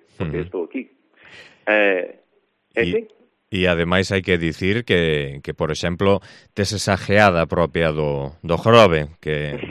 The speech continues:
Speaker 2: que algo que tamén se che, algo que tamén se che pegou e que supoño que escoitas día a día entre os rapaces, entre os alumnos, entre a xente da
Speaker 1: Claro.
Speaker 2: rúa.
Speaker 1: Sí, sí, sí, sí. Eh,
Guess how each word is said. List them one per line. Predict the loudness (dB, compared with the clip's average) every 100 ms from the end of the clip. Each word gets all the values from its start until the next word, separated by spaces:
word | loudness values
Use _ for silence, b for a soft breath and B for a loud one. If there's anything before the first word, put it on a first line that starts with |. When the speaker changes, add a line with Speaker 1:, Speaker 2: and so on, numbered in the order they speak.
| -2
Speaker 2:
que |
algo | 0 2 0
que | 0
tamén | 0 0
se | -2 -4
che, | -2 -2 -4 -8 B B B -4
algo | -2 -2
que | -4 -2
tamén | -2 -2
se | -4 -6
che |
pegou | -2 2 6 6
e | 4
que | 2 -4
supoño | -2 0 0 -2
que | -2
escoitas | -2 0 -2 0
día | 2 2
a | 4
día | 2
entre | 2 -2 -4 -4
os |
rapaces, | -4 -2 2 2 2 -8 -8
entre | -8
os | -10 -8
alumnos, | -2 0 0 -2 -4 -10
entre | -8 -6 -8 B B B
a | -10 -4
xente | -4 -2
da | 2 4
Speaker 1:
Claro. | 6
Speaker 2:
rúa. | 4 0 -10 _ _ _ _ _ _ B B B 0
Speaker 1:
Sí, | 0 2
sí, | -4
sí, | -8 -6
sí. | -8 -8 _ b b b _
Eh, | 4 6 6 2 -2